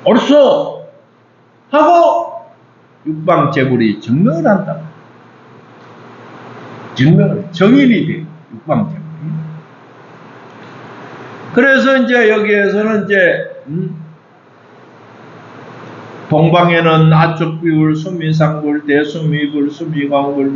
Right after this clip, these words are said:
묘물이 계시면서 이러한 세계의 광량설상으로 법을 설하는 것에 대해서 얘기를 하면서 너희 중생들은 마땅히 불가사의한 공덕을 칭찬하시고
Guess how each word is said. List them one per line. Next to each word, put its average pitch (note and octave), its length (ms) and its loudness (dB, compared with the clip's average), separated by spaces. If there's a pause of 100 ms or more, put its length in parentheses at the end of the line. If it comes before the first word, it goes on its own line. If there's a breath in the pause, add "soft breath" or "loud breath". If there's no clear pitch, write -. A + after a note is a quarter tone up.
묘물이 C4 600 -2
계시면서 A3 920 2
이러한 G3 440 2
세계의 F#3+ 560 0
광량설상으로 B3+ 1500 0 (280)
법을 G3 280 2
설하는 F#3 460 0
것에 E3+ 340 0
대해서 D#3+ 600 2 (280)
얘기를 D3 320 4
하면서 B2 640 0 (280)
너희 C#3 460 2
중생들은 B2+ 840 0
마땅히 A#2+ 580 0 (140)
불가사의한 C4+ 920 2
공덕을 A#3 560 -4
칭찬하시고 F3 720 -4